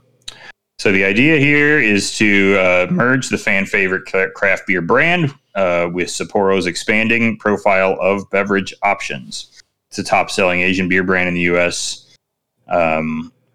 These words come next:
under the agreement, Stone will continue to circulate its existing products and retain its current employee base. In a press release, Sapporo states it intends to double Stone's brewing, s-, sorry, Stone's current production to three hundred sixty thousand barrels by the end of twenty twenty-four.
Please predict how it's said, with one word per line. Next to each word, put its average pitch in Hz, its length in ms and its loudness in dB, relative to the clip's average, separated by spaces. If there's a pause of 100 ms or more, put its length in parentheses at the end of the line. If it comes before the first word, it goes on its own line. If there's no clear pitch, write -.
(140)
under 107 160 2
the 101 100 2
agreement, 104 340 2
Stone 117 260 0
will 107 80 0
continue 117 340 0
to 117 80 2
circulate 107 520 0
its 87 140 -4
existing 101 460 0
products 104 580 0
and 98 100 -2
retain 104 320 0
its 107 160 -2
current 110 280 0
employee 98 400 2
base. 87 540 -2 (400)
In 139 100 2
a 185 40 2
press 165 300 -2
release, 143 280 2
Sapporo 123 380 2
states 117 340 -2
it 101 80 -2
intends 110 480 -2
to - 100 -4
double 139 400 2
Stone's 127 460 0
brewing, 120 520 2
s-, - 180 -16 (180)
sorry, 92 320 0
Stone's 117 500 0
current - 320 0
production 117 500 2
to 90 180 -4
three 113 160 -2
hundred 117 300 2
sixty - 360 -4
thousand 117 540 0
barrels 90 580 0 (420)
by 87 120 0
the 85 100 0
end 85 140 0
of 82 40 -12
twenty 82 240 -4
twenty-four. 156 680 -2